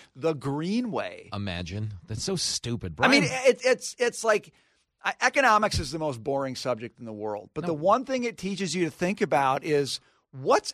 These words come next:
Speaker 1: actually gonna happen when we do this. You know,
Speaker 2: Yeah.
Speaker 1: you put, like, with the story today is the vending machines for drugs in New York City.
Speaker 2: Yeah, like that. My brother Mike sent me that.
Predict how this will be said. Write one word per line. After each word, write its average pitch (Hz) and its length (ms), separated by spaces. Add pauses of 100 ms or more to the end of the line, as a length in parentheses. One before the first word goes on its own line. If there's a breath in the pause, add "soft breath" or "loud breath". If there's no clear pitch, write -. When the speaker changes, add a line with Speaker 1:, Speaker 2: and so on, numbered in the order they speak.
Speaker 1:
actually 160 500
gonna 120 180
happen 110 480
when 113 140
we 120 160
do 123 180
this. 104 300
You 190 80
know, 196 80
Speaker 2:
Yeah. 190 100
Speaker 1:
you 214 80
put, - 180
like, 190 160
with 190 140
the 190 80
story 214 400
today 185 320
is 143 200
the 143 120
vending 151 400
machines 135 380
for 123 120
drugs 120 420
in 107 100
New 107 60
York 101 220
City. - 220
Speaker 2:
Yeah, 226 60
like 175 160
that. 190 160
My 190 120
brother 240 200
Mike 220 200
sent 110 200
me 90 80
that. 73 260